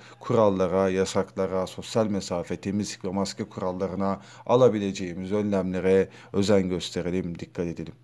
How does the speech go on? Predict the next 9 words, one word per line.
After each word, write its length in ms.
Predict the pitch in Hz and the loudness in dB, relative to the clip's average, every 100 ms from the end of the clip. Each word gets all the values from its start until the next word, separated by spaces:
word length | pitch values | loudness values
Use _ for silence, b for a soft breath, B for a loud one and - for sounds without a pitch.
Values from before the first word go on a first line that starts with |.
| _ b b - | _ b b -2
Yorumlar 400 | 131 127 127 117 | 0 2 4 4
sizin. 400 | - 123 110 - | 0 -4 -4 -8
Sonraki 420 | - 135 123 - | -6 -2 -2 -2
videolarda 400 | 104 101 95 90 | -2 0 2 0
görüşmek 520 | 87 92 87 - 101 - | -4 -6 -6 -4 -4 -4
dileğiyle. 480 | 87 85 95 90 - B | -4 2 4 2 0 B
Şimdilik 680 | - - 113 87 90 - - _ _ - | -12 -8 -6 -6 -8 -10 -16 _ _ -16
hoşça 340 | 92 - 80 | -14 -12 -12
kalın. 240 | 80 - | -16 -18